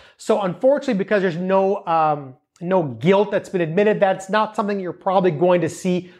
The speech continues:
come into evidence in this case. In addition, there are different standards in the U S for criminal versus civil penalties. Civil is a preponderance of evidence, what we call,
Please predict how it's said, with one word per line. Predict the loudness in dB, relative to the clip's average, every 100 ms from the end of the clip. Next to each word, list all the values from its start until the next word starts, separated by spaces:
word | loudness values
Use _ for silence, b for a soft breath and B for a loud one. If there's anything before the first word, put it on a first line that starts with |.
| -2
come | 0 2
into | -2 0 2
evidence | 4 4 2 0 -6
in | -2 0 2
this | 2 2
case. | 0 2 4 0 -8 b b b b
In | -2
addition, | 2 2 2 -2 -4 _ -2
there | 0
are | 2
different | 0 0 0 0 -4
standards | -4 -2 0 0 -2 -6 -8
in | -6
the | -4
U | -2 2 2
S | 2 -2 -8
for | -2 -2 -2 -6
criminal | 0 2 4 2 0 _ _
versus | -4 0 0 0 -4 -4 -16
civil | -6 -4 -2 0
penalties. | 2 2 2 -2 -2 B B B
Civil | -2 2 4 2
is | 2 0
a | 0
preponderance | -2 -10 -6 0 2 4 2 0 0 -4
of | 0
evidence, | 0 2 -2 -2
what | -8 -10 -8
we | -8
call, | 0 2 2 0 -4